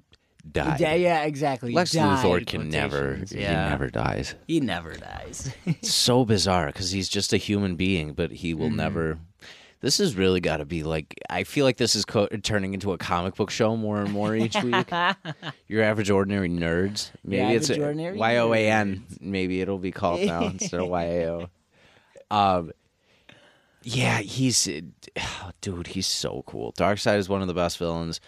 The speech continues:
Speaker 2: He's so
Speaker 1: The,
Speaker 2: good.
Speaker 1: with the, well, you were also forgetting within that Superman media the fact that there was a whole four-part,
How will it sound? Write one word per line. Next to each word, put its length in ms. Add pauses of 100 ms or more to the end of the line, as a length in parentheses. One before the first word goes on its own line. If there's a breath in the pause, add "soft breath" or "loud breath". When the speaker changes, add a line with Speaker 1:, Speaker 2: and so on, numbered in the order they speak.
Speaker 2:
He's 260
so 260
Speaker 1:
The, 380
Speaker 2:
good. 340
Speaker 1:
with 200
the, 360
well, 300 (160)
you 260
were 120
also 380
forgetting 380
within 260
that 140
Superman 500
media 500 (360 soft breath)
the 120
fact 340
that 160
there 140
was 160
a 80
whole 200
four-part, 840